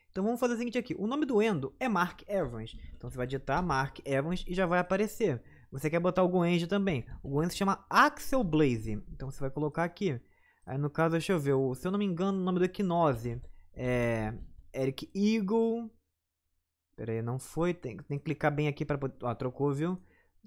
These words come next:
É, deixa eu ver mais outra aqui, ó. Se eu não me engano, o nome do Hiroto na versão Alien, é, se chama Shane. Então a gente já editou aqui o suficiente. Outra coisa que podemos fazer no caso que é muito interessante,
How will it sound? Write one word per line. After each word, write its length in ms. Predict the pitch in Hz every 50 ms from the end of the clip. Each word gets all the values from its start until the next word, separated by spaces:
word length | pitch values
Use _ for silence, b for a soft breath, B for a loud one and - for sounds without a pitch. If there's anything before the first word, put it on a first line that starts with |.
| _ _ _ -
É, 160 | - 156 123
deixa 160 | 120 - - 156
eu 40 |
ver 60 | 151 151
mais 160 | 151 147 135
outra 160 | 147 139 139
aqui, 180 | 139 - - 131
ó. 60 | - -
Se 120 | - -
eu 60 | 185 196
não 60 | 220
me 80 | 214
engano, 200 | 196 170 185 180
o 40 | 175
nome 160 | 170 165 165 160
do 180 | 160 165 151
Hiroto 480 | 147 156 160 151 156 156 147 147 - 143
na 80 | 139 131
versão 400 | 139 143 139 - - 151 147 -
Alien, 540 | - 135 135 131 123 117 117 113 110 110 120 - b b b b b b b b
é, 120 | - - -
se 100 | - 143
chama 240 | - - 139 139 143
Shane. 720 | - - - - - 170 175 196 214 214 220 226 214 202 - -
Então 220 | 147 - - 147
a 20 |
gente 140 | 147 156 -
já 100 | 175 180
editou 380 | 180 175 208 180 - - 214 190
aqui 320 | - 196 202 - - 220
o 60 | 226
suficiente. 420 | 202 - 269 254 - 254 151 - - -
Outra 280 | 226 294 294 339 302
coisa 260 | 294 - 285 262 277
que 80 | 262 -
podemos 420 | - 262 247 202 226 226 240 240
fazer 280 | - - 240 214 196 220
no 120 | 214 214
caso 240 | 208 220 208 214 208
que 80 | - -
é 40 | 208
muito 180 | 196 202 196
interessante, 640 | 214 202 214 202 202 196 - 165 127 117 - 160 -